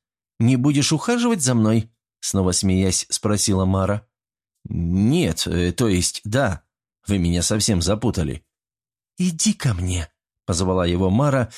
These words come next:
и протянула руку. Она ухватила руку Артама, стыдливо прикрывающего пах, и притянула к себе. Артам сделал шаг и подошел. Замер, не понимая, что делать, и молча смотрел в сторону,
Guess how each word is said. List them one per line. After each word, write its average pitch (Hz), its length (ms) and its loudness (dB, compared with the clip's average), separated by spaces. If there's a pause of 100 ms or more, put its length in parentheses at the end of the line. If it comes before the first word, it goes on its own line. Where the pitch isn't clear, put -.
(140)
и 160 120 2
протянула 92 640 0
руку. - 360 -10 (680)
Она 107 260 2
ухватила 98 540 0
руку 98 220 0
Артама, 90 460 0
стыдливо 92 540 0
прикрывающего 92 800 0
пах, 92 360 -4 (180)
и 131 140 2
притянула 156 680 0
к - 60 -8
себе. 101 480 -2 (480)
Артам 180 500 0
сделал 131 560 0
шаг 170 300 -2
и 131 60 -2
подошел. - 640 -6 (540)
Замер, 90 600 0
не 90 140 2
понимая, 92 460 0
что 92 220 -2
делать, 113 400 0
и 104 80 2
молча 143 400 2
смотрел 143 500 0
в - 60 -2
сторону, 98 580 0